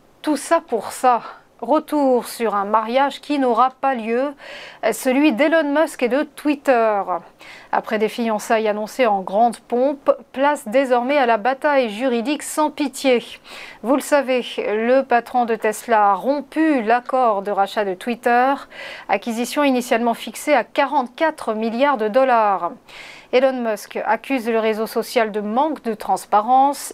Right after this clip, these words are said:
et renonce complètement à cette acquisition, a-t-il annoncé aux autorités financières vendredi. Problème, Twitter ne compte pas se laisser faire.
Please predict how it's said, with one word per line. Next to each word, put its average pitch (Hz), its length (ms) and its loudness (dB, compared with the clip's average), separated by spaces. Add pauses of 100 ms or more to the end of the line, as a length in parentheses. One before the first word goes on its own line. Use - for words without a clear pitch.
et 330 180 4
renonce 269 500 0
complètement 277 800 0
à 226 80 2
cette 214 200 -8
acquisition, 208 680 -6 (440)
a-t-il 214 320 0
annoncé 214 440 0
aux 269 160 2
autorités 247 480 0
financières 240 560 0
vendredi. 277 800 0 (400)
Problème, 220 580 2 (300)
Twitter 277 440 2 (100)
ne 233 120 0
compte 320 300 -2
pas 254 160 2
se - 140 -12
laisser 180 260 -4
faire. 285 560 0